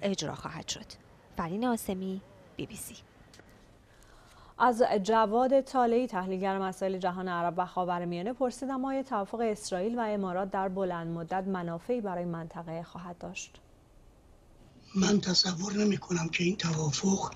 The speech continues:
Speaker 3: به امارات متحده عربی و اسرائیل محدود بمونه. این توافق در واقع آشکار کردن سیاستی است که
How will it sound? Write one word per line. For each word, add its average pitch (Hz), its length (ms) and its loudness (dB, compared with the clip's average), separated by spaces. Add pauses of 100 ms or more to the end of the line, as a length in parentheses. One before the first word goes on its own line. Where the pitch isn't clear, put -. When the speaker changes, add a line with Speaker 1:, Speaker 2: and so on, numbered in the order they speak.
(460)
Speaker 3:
به 175 460 2
امارات 170 400 2
متحده 165 600 4
عربی 147 380 2
و 170 80 6 (580)
اسرائیل 175 600 4
محدود 170 500 -2
بمونه. 127 340 -8 (600)
این - 140 2
توافق 190 580 2
در 190 280 0
واقع 180 500 4 (400)
آشکار 185 640 2
کردن 170 360 -2
سیاستی 185 720 0
است - 180 2
که 190 220 -2